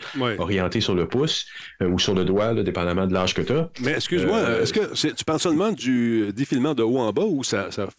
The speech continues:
Speaker 1: du gauche-droite aussi ? Tu sais, c'est comme quand tu
Speaker 2: Ouais.
Speaker 1: vas sur Twitter.
Speaker 2: Oui,
Speaker 1: Ouais.
Speaker 2: ou, ou Tinder, ou les
Speaker 1: Ouais.
Speaker 2: applications de rencontres, à un moment donné, qui ont popularisé le droit de gauche, là.
Speaker 1: Ouais.
Speaker 2: Oui, c'est le même principe. C'est le,
Speaker 1: Ok.
Speaker 2: c'est vraiment le défilement continu, là. On le connaît plus sur le, le, le vertical,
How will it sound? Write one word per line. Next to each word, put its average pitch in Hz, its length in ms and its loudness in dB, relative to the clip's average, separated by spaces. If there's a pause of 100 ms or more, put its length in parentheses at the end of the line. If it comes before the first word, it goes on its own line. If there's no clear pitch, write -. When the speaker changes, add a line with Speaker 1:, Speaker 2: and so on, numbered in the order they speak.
Speaker 1:
du 104 240 0
gauche-droite 107 540 -2
aussi ? 123 300 -6
Tu - 80 -10
sais, 135 100 0
c'est 113 200 -2
comme 120 280 -4
quand 139 120 -2
tu - 120 -4
Speaker 2:
Ouais. 139 60 -2
Speaker 1:
vas 139 60 -2
sur 120 160 -2
Twitter. 139 520 -2
Speaker 2:
Oui, 135 540 2
Speaker 1:
Ouais. 143 140 0 (100)
Speaker 2:
ou, 110 400 2
ou 104 200 2
Tinder, 113 400 2 (120)
ou 123 100 2
les 110 80 2
Speaker 1:
Ouais. 117 80 2
Speaker 2:
applications 113 340 -2
de 104 60 -2
rencontres, 98 500 0
à 101 40 2
un - 40 2
moment 95 160 2
donné, 98 140 2
qui 101 100 -2
ont 82 220 0 (220)
popularisé 92 540 2
le 101 80 2
droit 92 180 2
de 85 60 -2
gauche, 123 380 0
là. 120 100 2
Speaker 1:
Ouais. 117 100 0
Speaker 2:
Oui, 113 140 0
c'est 120 120 -4
le 98 60 0
même 110 140 2
principe. 101 380 0
C'est 120 120 0
le, 110 60 2
Speaker 1:
Ok. 107 240 -2
Speaker 2:
c'est - 140 -4
vraiment 120 240 2
le 147 100 2
défilement 117 520 0
continu, 98 440 -2
là. 98 280 2
On 98 120 2
le 95 60 -2
connaît 117 280 0
plus 123 220 0
sur - 200 -2
le, 92 260 2
le, 87 160 0
le 92 100 0
vertical, 117 560 0